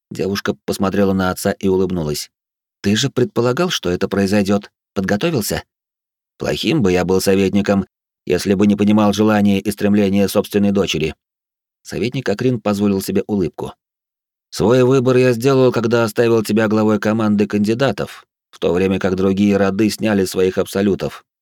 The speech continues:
Мне неприятно это признавать, дочь, но добиться успеха в клане ты можешь только как жена одного из сильнейших.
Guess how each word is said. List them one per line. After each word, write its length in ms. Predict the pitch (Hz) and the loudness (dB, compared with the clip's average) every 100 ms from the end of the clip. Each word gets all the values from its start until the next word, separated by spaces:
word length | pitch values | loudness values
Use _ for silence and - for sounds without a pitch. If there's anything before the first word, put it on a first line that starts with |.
| _ _ _ _ | _ _ _ _
Мне 160 | - 107 | -2 0
неприятно 540 | 110 104 117 120 110 | 0 2 2 2 0
это 200 | 113 107 | 0 0
признавать, 480 | 107 107 113 147 101 | 0 0 0 0 0
дочь, 400 | 78 71 - - _ _ - | -2 -4 -6 -8 _ _ -6
но 80 | |
добиться 400 | 85 92 104 101 | -2 0 0 2
успеха 380 | 104 101 104 104 | 0 2 0 0
в 60 | 98 | 0
клане 340 | 113 113 95 | 0 2 0
ты 100 | - | 0
можешь 300 | 98 98 95 | 0 0 0
только 280 | - 92 95 | -2 -2 -2
как 220 | - 92 | -4 -2
жена 260 | 101 101 101 | 0 0 0
одного 360 | 95 101 98 | 0 0 0
из 120 | 98 - | 0 0
сильнейших. 600 | 107 120 98 - - | -2 0 -2 -4 -8